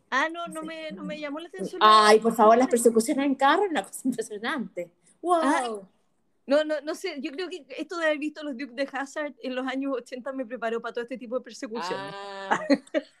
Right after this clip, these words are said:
Speaker 2: ¿Tú sabes cómo se llamaban los Dukes de Hazzard en otros países?
Speaker 1: No, ¿cómo?
Speaker 2: Solo los duques.
Speaker 1: Lo-
Speaker 2: Y,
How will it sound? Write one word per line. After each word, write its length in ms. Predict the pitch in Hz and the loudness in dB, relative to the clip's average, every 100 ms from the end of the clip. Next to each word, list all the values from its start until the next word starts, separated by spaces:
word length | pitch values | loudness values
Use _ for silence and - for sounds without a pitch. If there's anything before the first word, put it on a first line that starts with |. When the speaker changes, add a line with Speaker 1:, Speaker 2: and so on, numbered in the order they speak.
| - - | -6 -6
Speaker 2:
¿Tú 80 | - | -6
sabes 260 | - 277 349 | -6 -4 -4
cómo 140 | 427 466 466 | -6 -8 -4
se 60 | |
llamaban 300 | 403 311 330 | -4 -4 -8
los 140 | 339 277 | -8 -10
Dukes 220 | 330 - | -12 -10
de 80 | 294 | -10
Hazzard 380 | 285 269 - 311 | -8 -10 -10 -12
en 120 | 269 | -10
otros 180 | 269 294 | -12 -12
países? 360 | 254 247 - 480 _ _ _ _ - | -10 -12 -12 -18 _ _ _ _ -6
Speaker 1:
No, 240 | 247 240 233 | 0 4 4
¿cómo? 440 | - 247 247 254 359 - - _ _ _ _ _ _ _ _ _ | 4 2 2 -2 -6 -12 -14 _ _ _ _ _ _ _ _ _
Speaker 2:
Solo 300 | - 262 262 | -4 -2 -2
los 160 | 262 220 | -4 -6
duques. 460 | 196 - 427 - _ _ _ _ _ _ _ _ _ _ _ _ _ _ - | -6 -6 -8 -12 _ _ _ _ _ _ _ _ _ _ _ _ _ _ -10
Speaker 1:
Lo- 220 | 247 254 | -6 0
Speaker 2:
Y, 180 | 262 285 | -2 -2